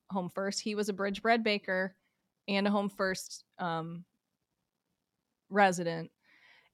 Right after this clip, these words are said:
And we, we could just talk. Like, it wasn't, like, them and us. Like, it truly, he just really, like, helped us become comfortable, I think, in the whole thing.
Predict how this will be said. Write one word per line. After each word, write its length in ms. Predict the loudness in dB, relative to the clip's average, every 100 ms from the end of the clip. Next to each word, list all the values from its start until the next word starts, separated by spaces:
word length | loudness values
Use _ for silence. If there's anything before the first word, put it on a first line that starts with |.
| 4
And 460 | 4 4 0 -4 -8 _ _ _ _ _ -4
we, 420 | 6 8 8 0 -2
we 140 | 0
could 140 | 2
just 200 | 0 -2
talk. 380 | 6 10 10 8 2
Like, 360 | 2 2 0 -10 0
it 120 | 4
wasn't, 400 | 6 6 4 2
like, 400 | 2 2 0 -16 _ _ _ _ _ _ _ _ -8
them 360 | 2 4 6
and 100 | 4
us. 540 | 4 2 0 -4 -8 -12 -4
Like, 260 | -4 -4 0
it 160 | 0 0
truly, 540 | -2 2 2 4 2
he 260 | 0 -4 -2
just 220 | -2 -2
really, 440 | -6 -2 0 2
like, 220 | 0 -2 -4
helped 320 | -6 -4 0
us 440 | 0 0 -4 -6 _ _ _ _ _
become 320 | -8 -2 -2
comfortable, 920 | -2 -4 -4 -4 -6 0 2 2 0 _ -4
I 140 | 0 2
think, 400 | 2 2 2 -4 -20 _ -6
in 240 | -2 0 2
the 100 | 4
whole 200 | 2 0
thing. 440 | 0 0 0 -4